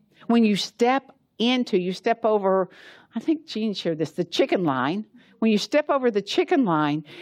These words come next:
and, and then all of a sudden you're in the anointing, it, you still may have those little butterflies, you still may have those nerves, but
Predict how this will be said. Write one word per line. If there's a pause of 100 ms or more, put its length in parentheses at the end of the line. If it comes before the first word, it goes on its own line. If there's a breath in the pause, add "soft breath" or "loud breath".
(140 loud breath)
and,
and
then
all
of
a
sudden
you're
in
the
anointing, (240 loud breath)
it,
you
still
may
have
those
little
butterflies,
you
still
may
have
those
nerves,
but